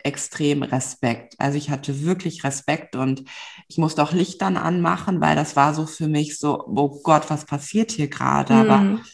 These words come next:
Speaker 1: das war eine ähnliche Situation, wo ich gemerkt habe, okay, die sind noch da, die sind da. Und ich glaube, meine Aufgabe in dem Moment, gerade was mein Opa angeht, der so kurz erst verstorben ist, war es dann auch loszulassen, wirklich zu sagen, auch wieder,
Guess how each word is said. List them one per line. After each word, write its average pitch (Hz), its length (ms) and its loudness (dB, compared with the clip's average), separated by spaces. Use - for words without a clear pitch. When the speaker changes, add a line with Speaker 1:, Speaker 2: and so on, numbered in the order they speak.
Speaker 1:
das 151 240 0
war 160 120 4
eine 151 220 2
ähnliche 175 460 0
Situation, 165 760 -2
wo 151 40 -2
ich 151 160 -6
gemerkt 151 400 0
habe, 156 140 -6
okay, 160 560 -2
die 147 80 -2
sind 151 280 2
noch 135 220 -2
da, 139 480 2
die 151 140 -4
sind 143 320 -4
da. 90 300 2
Und 139 360 0
ich - 80 -14
glaube, 151 240 4
meine 143 300 4
Aufgabe 165 440 2
in 160 80 2
dem 156 140 0
Moment, 156 580 2
gerade 147 240 2
was 147 160 -2
mein 151 140 0
Opa 180 320 0
angeht, 143 380 -2
der 139 100 -2
so 143 80 -2
kurz 151 340 -6
erst 147 200 -6
verstorben 143 520 -2
ist, 175 300 -2
war 139 300 6
es - 120 -10
dann 156 240 4
auch 151 240 0
loszulassen, 139 1000 0
wirklich 143 340 -6
zu 151 120 -6
sagen, 139 540 0
auch - 220 -4
wieder, 147 400 4